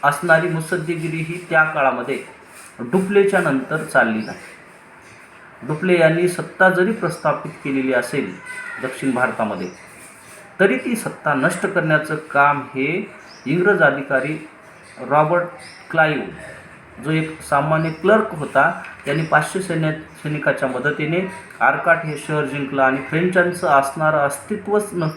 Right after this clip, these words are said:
न-, नष्ट करण्याचा प्रयत्न केला. आणि फ्रेंचांचा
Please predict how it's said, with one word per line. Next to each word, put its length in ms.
न-, 460
नष्ट 240
करण्याचा 360
प्रयत्न 340
केला. 180
आणि 220
फ्रेंचांचा 640